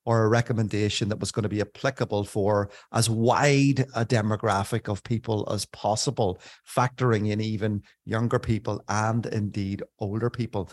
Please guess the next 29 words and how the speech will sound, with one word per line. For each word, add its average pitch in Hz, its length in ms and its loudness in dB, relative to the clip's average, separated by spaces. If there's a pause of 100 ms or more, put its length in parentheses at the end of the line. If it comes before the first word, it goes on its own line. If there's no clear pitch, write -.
(200)
And 127 60 0
that 185 100 6
was 151 120 2
one 160 140 2
of 135 60 6
the 120 60 4
things 117 240 2
I 101 100 4
loved 107 340 2
about 117 200 -6
the - 60 -10
Citizens 110 460 -2
Panel. 110 340 0
It - 60 -6
was 107 120 -6
the 113 80 -6
diversity 117 680 0 (220)
of 110 180 -4
people 120 480 2
that - 160 -2
were 110 100 0
there, 117 360 2 (200)
particularly 151 500 2
even 123 180 2
on 113 140 2
our 110 120 2
press - 480 0
trip, 175 280 -2
Dolores. 127 540 4